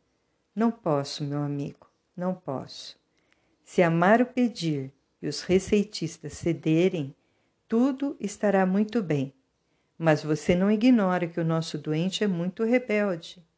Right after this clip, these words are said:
Já lhe providenciei a obtenção de conselhos médicos do nosso plano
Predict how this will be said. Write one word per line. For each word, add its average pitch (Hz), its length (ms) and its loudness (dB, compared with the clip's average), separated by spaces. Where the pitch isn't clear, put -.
Já 175 280 4
lhe 240 120 4
providenciei 170 880 0
a 160 80 4
obtenção 160 640 -4
de - 120 -8
conselhos 156 600 -8
médicos 156 680 -4
do 165 100 -8
nosso 156 400 -6
plano 165 460 -2